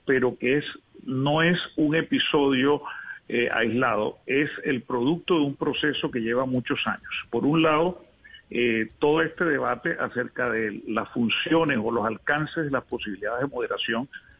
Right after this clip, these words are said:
de las redes sociales, porque, como lo dijo Edison,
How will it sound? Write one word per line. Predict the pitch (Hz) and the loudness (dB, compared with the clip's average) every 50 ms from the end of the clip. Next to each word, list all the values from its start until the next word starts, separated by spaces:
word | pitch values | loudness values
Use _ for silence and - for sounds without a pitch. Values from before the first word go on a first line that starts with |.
| - - - | -20 -16 -8
de | - - 110 | -2 0 2
las | 117 117 110 | 2 2 2
redes | - 117 120 131 131 - | 2 2 2 2 2 2
sociales, | 131 120 - - 170 151 - 92 - - | 0 -2 0 0 0 0 0 -2 -4 -4
porque, | - 120 120 - - 123 113 - _ _ _ _ | -4 -6 -4 -4 -4 -4 -4 -4 _ _ _ _
como | - 113 113 120 120 113 | -4 -2 0 0 0 0
lo | 113 113 | 2 2
dijo | 110 123 127 143 160 156 | 2 2 4 4 4 4
Edison, | 151 147 139 127 - - 156 147 | 4 4 2 2 0 0 -2 -2